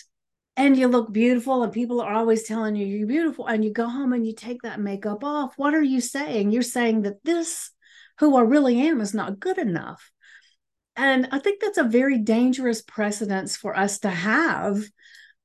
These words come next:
for ourselves. So like I was saying, I have, I work with a lot of my clients with this same type of thing. And so one of the tasks that I give them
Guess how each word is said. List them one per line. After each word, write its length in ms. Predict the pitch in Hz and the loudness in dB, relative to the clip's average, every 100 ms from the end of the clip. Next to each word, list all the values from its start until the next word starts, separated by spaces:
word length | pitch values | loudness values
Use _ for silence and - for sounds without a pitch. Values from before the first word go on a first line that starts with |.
| - | -6
for 240 | 220 214 | 2 4
ourselves. 720 | 180 175 202 156 156 190 - - - - | 4 0 -2 -4 -6 -10 -10 -12 -20 -12
So 200 | - 254 | 2 4
like 240 | 254 254 277 | 6 4 4
I 60 | |
was 260 | 302 330 - | 4 4 4
saying, 500 | 339 247 196 247 285 - _ - | 2 4 2 4 2 0 _ -4
I 220 | 226 311 359 | 0 2 0
have, 520 | 302 294 277 277 254 254 | 0 0 0 -2 -4 -6
I 120 | 247 | -4
work 320 | 247 254 269 262 | 0 0 0 -2
with 120 | 247 | -2
a 60 | |
lot 280 | 240 220 214 | 0 0 0
of 120 | 214 | 0
my 220 | 214 202 190 | 0 -2 -4
clients 680 | - 311 349 320 202 - | -8 -6 0 0 -2 -4
with 200 | 214 196 | -2 0
this 200 | 202 202 | 0 -2
same 360 | - 208 208 240 | -2 0 0 0
type 240 | 240 220 | -2 -2
of 160 | 214 208 | -4 -6
thing. 340 | 349 349 233 | -4 0 0
And 220 | 190 190 - - - | 0 -4 -8 -20 -18
so 420 | - 240 226 226 - _ - | 0 4 6 4 -2 _ -2
one 220 | 220 285 | 6 8
of 140 | 349 233 | 8 6
the 280 | 214 202 _ _ _ - | 4 2 _ _ _ -12
tasks 580 | - 240 294 294 - 220 | -2 0 2 0 -4 2
that 220 | 220 220 | 2 2
I 200 | 214 302 | 0 -2
give 360 | 254 247 254 202 | 0 -2 -2 -2
them 540 | 190 160 202 277 | -2 -2 0 -2